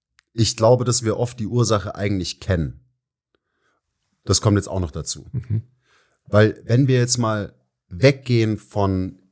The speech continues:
Speaker 1: biomechanisch reingezoomten, nerdigen Erklärungsmodellen für Probleme, wenn wir uns davon mal komplett trennen und uns dann jemanden angucken, der kommt zu uns und der hat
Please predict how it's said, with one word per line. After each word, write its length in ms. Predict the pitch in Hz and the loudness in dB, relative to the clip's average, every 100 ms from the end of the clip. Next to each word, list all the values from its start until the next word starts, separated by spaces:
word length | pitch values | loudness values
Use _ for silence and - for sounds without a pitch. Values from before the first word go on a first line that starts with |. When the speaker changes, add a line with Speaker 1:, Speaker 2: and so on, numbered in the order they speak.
| _ _ | _ _
Speaker 1:
biomechanisch 920 | 123 143 139 127 120 117 113 110 101 92 | 0 2 4 4 2 0 -2 -2 -4 0
reingezoomten, 1000 | 95 117 107 90 104 101 101 - 98 92 | 2 2 0 -2 -2 -4 -6 -8 -4 0
nerdigen 680 | 92 98 95 92 90 87 | 2 2 2 -2 -4 -6
Erklärungsmodellen 1000 | - 90 - 95 87 82 90 80 85 82 80 | -8 -14 -2 0 0 -2 -6 -4 -2 -4 -6
für 280 | - 87 | -4 -4
Probleme, 540 | - 78 76 73 65 98 _ _ _ | -4 -12 -8 -8 -10 -16 _ _ _
wenn 160 | 104 110 | 0 2
wir 180 | 107 - | 2 -2
uns 220 | 131 127 - | -2 -2 0
davon 420 | 123 147 139 120 | 0 2 0 -2
mal 180 | 113 113 | -2 -4
komplett 560 | - 101 - 120 123 | -4 -6 -2 -4 -4
trennen 420 | - 104 82 73 - _ _ _ _ _ | -4 -2 -2 -4 -12 _ _ _ _ _
und 220 | 117 117 | 0 2
uns 180 | 123 117 | 0 2
dann 180 | 113 110 | 0 0
jemanden 340 | 110 101 98 | -2 -4 -4
angucken, 640 | - 165 151 143 143 135 | -2 0 0 -4 -2 -2
der 120 | 120 95 | -2 -2
kommt 460 | 104 98 - _ | -2 -2 -6 _
zu 220 | - 151 | -2 -2
uns 300 | 139 135 123 | 0 0 -2
und 220 | - 107 101 | -4 -2 0
der 140 | 95 | 0
hat 300 | 101 - | -2 -6